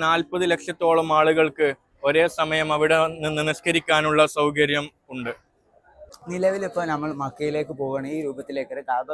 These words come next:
Speaker 2: കാണാൻ സാധിക്കുക. ആയിരത്തി അറുന്നൂറ്റി മുപ്പതിലാണ് അവസാനമായിട്ട് കാബ പൊളിച്ചു പണിത്. അതിനുശേഷം ഇതുവരെ കാബ പൊളിച്ചിട്ടില്ല. ചില മാറ്റങ്ങൾ മാത്രമാണ് വരുത്തിയിട്ടുള്ളത്. അതായത് കിങ് ഫഹദ് രാജാവ് ആയിരത്തി തൊള്ളായിരത്തി തൊണ്ണൂറ്റി അഞ്ചിലാണ് മാറ്റങ്ങൾ വരുത്തിയത്.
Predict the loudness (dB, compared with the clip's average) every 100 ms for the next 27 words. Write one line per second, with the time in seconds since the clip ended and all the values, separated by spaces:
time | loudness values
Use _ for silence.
0 | -8 -10 -12 -18 -18 -20 -20 -20 _ -12
1 | -8 -8 -2 -2 -2 -6 -8 -10 -6 -6
2 | -2 -2 -2 -4 -6 -10 -10 -12 -6 -4
3 | -4 -2 -4 -2 -6 -8 -8 -10 -10 -10
4 | -12 -8 -6 -4 -2 -2 -2 -8 -10 -12
5 | -12 -10 -10 _ _ -6 -6 -2 -4 -2
6 | -2 0 0 0 -2 -2 -2 -2 -4 -10
7 | -8 -8 -8 -6 -6 -6 -8 -2 -2 -2
8 | -2 -2 -2 -2 -2 -4 -6 -4 -4 -8
9 | -10 -12 -10 -10 -8 -8 -8 -12 -20 _
10 | -2 -2 -2 -2 -2 -2 -4 -8